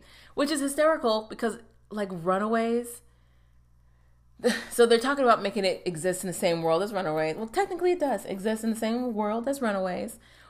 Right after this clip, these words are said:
Runaways was okay. Like, for me, I mean, it had its slow moments. It really did. But I feel like the action in Runaways just was a lot more than what we got with Cloak and Dagger.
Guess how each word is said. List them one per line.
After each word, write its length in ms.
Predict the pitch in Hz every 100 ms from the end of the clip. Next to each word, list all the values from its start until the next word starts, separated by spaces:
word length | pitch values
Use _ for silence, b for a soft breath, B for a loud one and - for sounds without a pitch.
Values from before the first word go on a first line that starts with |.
| B
Runaways 560 | - 240 320 381 330 320
was 120 | 311
okay. 520 | 330 294 427 640 339 214
Like, 240 | - 269
for 120 | 294
me, 160 | 262 226
I 140 | 233
mean, 200 | 247 247 -
it 100 | 226
had 180 | 269
its 140 | 285 285
slow 220 | 226 202
moments. 400 | 160 151 - -
It 140 | 202
really 220 | 180 156 -
did. 320 | 113 - - B B B
But 100 | 202
I 100 | 208
feel 640 | 220 - - 233 240 226 208
like 220 | 185 -
the 120 | 170
action 320 | 170 156 - 165
in 80 |
Runaways 500 | 156 151 147 151 156 - -
just 560 | 156 - - - - -
was 160 | 185
a 80 | 165
lot 240 | 165 -
more 460 | 165 165 165 170 220
than 140 | 160 156
what 140 | 156
we 80 | 160
got 360 | 180 135 139 -
with 260 | 160 160 -
Cloak 220 | - -
and 100 | -
Dagger. 380 | 190 180 202